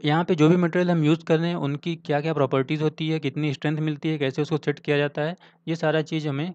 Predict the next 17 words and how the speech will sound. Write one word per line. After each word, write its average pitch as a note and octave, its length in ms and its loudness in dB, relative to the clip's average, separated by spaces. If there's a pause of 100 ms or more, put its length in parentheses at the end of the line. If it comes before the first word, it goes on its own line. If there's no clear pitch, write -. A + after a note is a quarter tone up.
क्लियर B2 220 4
होना G#2+ 220 0
चाहिए, G2+ 220 -6
तभी C3 280 -4
हम C#3+ 100 -2
उसको C3+ 220 -6
सही C3 160 -2
तरीके B2 320 -2
से B2+ 100 -10
यूज़ G#2+ 160 -4
करेंगे। G2+ 320 -10
तो - 120 -14
आगे C3 180 -2
डिटेल C#3+ 320 0
में D#3 100 0
हम D#3 80 -2
समझेंगे C#3+ 440 -4